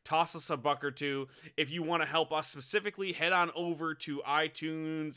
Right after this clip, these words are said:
Amazon, wherever you get your podcasts, Spotify. Drop us a review, five stars, please. It super helps with all the algorithms, helps people find us.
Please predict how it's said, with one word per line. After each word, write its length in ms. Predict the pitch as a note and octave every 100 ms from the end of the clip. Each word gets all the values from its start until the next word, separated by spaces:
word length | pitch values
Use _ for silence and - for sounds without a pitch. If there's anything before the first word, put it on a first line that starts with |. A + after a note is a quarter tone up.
| E2+
Amazon, 480 | D3 D#3 C#3+ D3+
wherever 240 | C#3 D#3+ G3+
you 120 | F#3
get 100 | D#3+
your 80 | D3+
podcasts, 580 | D3 D3 D3 D3+ D3 -
Spotify. 540 | D3 D3 D3 C#3+ C#3+ C#3+ - D#3
Drop 260 | F3+ G#3 A#3+
us 140 | -
a 40 |
review, 380 | G#3 G3 F#3 C#3+
five 320 | A2+ D#3+ F3+
stars, 340 | E3+ F3+ E3 C3+
please. 320 | - A2 G2+ - C#3+
It 160 | - -
super 360 | - G#3 F#3 F3
helps 260 | E3 D#3+
with 100 | D3+
all 140 | D#3 D3+
the 80 |
algorithms, 640 | B2+ D3 D3 D3+ D3+ D3+ C#3
helps 220 | C3 A#2
people 220 | C3+ B2
find 280 | - C#3 C#3
us. 220 | D3 -